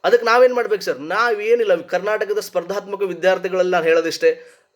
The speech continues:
ಕೆಳಗಡೆ ಒಂದು ಲಿಂಕ್ ಕೊಡ್ತೀನಿ. All Karnataka State Student Association ಅಂತ ಒಂದು Telegram ಗ್ರೂಪ್ ಇದೆ,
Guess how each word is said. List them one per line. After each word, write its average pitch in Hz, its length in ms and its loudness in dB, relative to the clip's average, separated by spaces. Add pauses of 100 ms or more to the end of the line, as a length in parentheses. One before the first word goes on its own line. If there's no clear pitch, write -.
(120)
ಕೆಳಗಡೆ 185 380 0
ಒಂದು 202 380 4
ಲಿಂಕ್ 170 240 -6
ಕೊಡ್ತೀನಿ. 147 320 -4
All 160 340 -4
Karnataka 175 440 -4
State 170 220 -8
Student 165 280 -6
Association 175 460 -4
ಅಂತ 170 120 0
ಒಂದು 160 140 0
Telegram 156 420 0
ಗ್ರೂಪ್ 160 220 -6
ಇದೆ, 131 220 -8